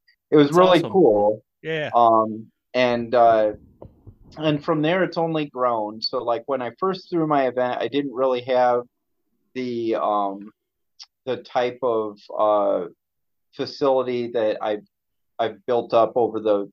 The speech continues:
Speaker 1: past seven or so years. Um,
Speaker 2: Mm-hmm.
Speaker 1: and so I didn't have sandblasting, I didn't have powder coating, um, I didn't have welding. So each one of those things is, uh,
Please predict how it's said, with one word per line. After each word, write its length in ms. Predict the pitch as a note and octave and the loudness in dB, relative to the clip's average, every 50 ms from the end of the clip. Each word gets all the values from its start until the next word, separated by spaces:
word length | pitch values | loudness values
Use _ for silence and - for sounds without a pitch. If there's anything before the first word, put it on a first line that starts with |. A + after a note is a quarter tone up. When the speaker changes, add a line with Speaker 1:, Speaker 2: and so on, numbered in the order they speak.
| _ _ - | _ _ -4
Speaker 1:
past 440 | C#3 B2 A2+ G#2+ - - - _ _ _ _ _ _ _ _ _ _ _ _ _ _ _ _ _ _ _ _ _ | -2 -2 -2 -2 -4 -12 -20 _ _ _ _ _ _ _ _ _ _ _ _ _ _ _ _ _ _ _ _ _
seven 420 | - - E3+ D3+ C#3 C#3 C3+ C3 | 0 2 4 4 4 2 -2 -4
or 120 | B2 A#2 | -6 -6
so 340 | - - - D3+ B2+ B2 A#2 | -8 -6 -4 -4 -2 -2 -4
years. 800 | A2 A2+ A#2+ A#2 A2+ A2+ A2 A2 A2 A2 - - - - - _ _ | -6 -6 -6 -4 -2 -2 -2 -2 -4 -8 -12 -16 -20 -20 -20 _ _
Um, 360 | - - A2+ A2 G#2 G2+ G2+ | -2 0 2 4 4 2 0
Speaker 2:
Mm-hmm. 60 | G#2 G#2 - _ _ - | -2 -8 -12 _ _ -6
Speaker 1:
and 180 | A#2 A2+ A2 | -6 -6 -4
so 260 | - - B2 A2+ A2+ A2+ | 0 2 4 6 6 6
I 140 | F#2+ A2+ | 4 4
didn't 300 | A2 C3+ C3 B2+ C3 C3 | 4 2 0 0 0 -2
have 120 | B2+ A2+ - | -4 -4 -4
sandblasting, 1040 | - - C3 B2+ B2 B2+ A2+ A#2+ A#2+ A#2 A#2 A#2 A#2 - - B2+ A#2+ A#2 A#2 A2+ | -4 -4 -2 -2 -2 -2 0 2 4 4 4 4 0 -2 -6 -6 -6 -6 -6 -6
I 60 | G#2+ | -6
didn't 260 | G2+ A2 A2+ A2 G#2+ A#2+ | -4 -4 -4 -4 -4 -6
have 120 | A2+ G#2 - _ | -6 -6 -8 _
powder 360 | - B2+ B2 A#2 A#2+ A#2+ A#2 - | 2 2 2 4 2 -2 -4 -2
coating, 640 | - B2+ A#2+ A#2+ A#2 A#2 A2+ A#2 A2+ A2+ A2+ A2 A2 - _ _ _ _ _ _ _ _ _ | -2 0 0 2 2 0 0 0 -2 -4 -8 -10 -14 -16 _ _ _ _ _ _ _ _ _
um, 180 | G#2+ G#2 G#2 F#2 | -2 0 0 0
I 100 | A2+ A2+ | -2 -2
didn't 220 | A#2 A#2+ A#2 A2+ | -2 -4 -6 -4
have 220 | A#2 A#2+ G#2+ F#2 - _ | -4 -4 -4 -4 -4 _
welding. 760 | A2 A2 A2 A2+ A2+ G#2+ A2+ A2+ A2 A2 A2 G#2+ A2 A2 A2 - _ _ _ _ _ _ _ _ _ | 2 4 4 4 4 4 2 2 2 0 -4 -6 -8 -10 -12 -16 _ _ _ _ _ _ _ _ _
So 540 | - - C3 A#2 A2+ A2 A2 A2 G#2+ - - | 0 2 4 4 4 4 2 2 0 -2 -2
each 260 | C#3+ D#3 E3 - - | -2 -2 -2 -4 -4
one 160 | D#3+ D#3 D3 | -2 0 0
of 80 | C#3 C3 | 0 0
those 240 | B2+ B2 A#2+ - _ - | 0 -2 -2 -6 _ -6
things 320 | C#3 C3 C3 B2+ A#2+ - | -6 -6 -6 -8 -8 -6
is, 320 | A#2+ A2+ G#2+ G#2+ G#2 - - | -6 -4 -4 -6 -8 -4 2
uh, 320 | G2+ G#2+ G#2 G2 G2 F#2+ | 4 4 6 6 4 2